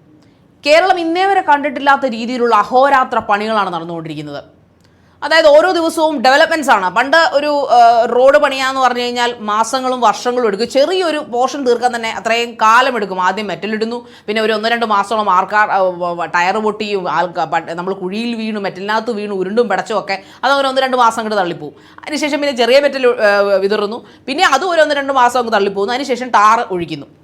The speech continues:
ഇതാണ് നമ്മുടെ നാട്ടിൽ റോഡ് പണി നമ്മൾ കണ്ടിരിക്കുന്നത്. ആ, എങ്ങനെ വന്നാലും ചെറിയ പോർഷൻ, ഏതായാലും ഒരു, ഒരു പക്ഷേ ഒരു അറുന്നൂറോ അല്ലെങ്കിൽ ഇരുന്നൂറോ മീറ്റർ റോഡ് പണിയുന്നതിന് പോലും കുറേ നാളുകൾ എടുക്കുന്ന ഒരു കാലഘട്ടം ഉണ്ടായിരുന്നു കേരളത്തിൽ. പക്ഷേ അതെല്ലാം മാറി ഇന്ന്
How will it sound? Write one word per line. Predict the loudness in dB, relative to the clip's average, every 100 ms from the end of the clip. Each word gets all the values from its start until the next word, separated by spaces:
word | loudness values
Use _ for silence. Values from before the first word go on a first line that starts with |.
| _
ഇതാണ് | 0 2 2
നമ്മുടെ | -4 -4 -2
നാട്ടിൽ | -2 -2
റോഡ് | -2 -2
പണി | -2
നമ്മൾ | -6 -4 -2
കണ്ടിരിക്കുന്നത്. | -2 -2 -4 -6 -8 -14 -20 _ -6
ആ, | -2
എങ്ങനെ | -2 0 0
വന്നാലും | 0 0
ചെറിയ | 0 2 2
പോർഷൻ, | 2 0 2
ഏതായാലും | 0 2 2
ഒരു, | 2
ഒരു | 0
പക്ഷേ | -2 0
ഒരു | 2
അറുന്നൂറോ | 4 2 2 2 4 2 0 -10
അല്ലെങ്കിൽ | -4 -4 -2
ഇരുന്നൂറോ | 0 2 4
മീറ്റർ | 2 -2 -2 2
റോഡ് | 2 2
പണിയുന്നതിന് | 0 -2 -2 -2
പോലും | 0 0 -2 -12 -6
കുറേ | 2 4 6 6
നാളുകൾ | 4 4 4 2
എടുക്കുന്ന | 0 -2 -2 -2 -2
ഒരു | 0
കാലഘട്ടം | 2 2 2 0
ഉണ്ടായിരുന്നു | -2 -4 -8
കേരളത്തിൽ. | -8 -8 -10
പക്ഷേ | -6 -2
അതെല്ലാം | -2 2 0 2
മാറി | 2 2 2
ഇന്ന് | -4